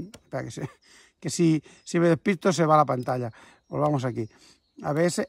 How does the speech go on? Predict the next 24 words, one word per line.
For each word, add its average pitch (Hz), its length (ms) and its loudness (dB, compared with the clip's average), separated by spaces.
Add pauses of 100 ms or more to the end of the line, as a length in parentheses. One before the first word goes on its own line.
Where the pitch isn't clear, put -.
y 190 140 4
el 175 100 8
A 196 80 10
B 214 140 6
S 208 240 2
off, 233 260 6
que - 120 -4
lo 175 100 4
que 170 100 0
hace 175 260 2
es 190 80 -2
desconectar 170 540 0
el 170 80 4
A 170 60 8
B 165 120 4
S 185 240 -2 (220)
tanto 180 260 2
adelante 165 300 2
como 160 160 0
de 127 80 0
atrás. 120 380 -8 (140)
Entonces, 147 500 2 (2500)
lo 196 160 8
primero, 202 400 8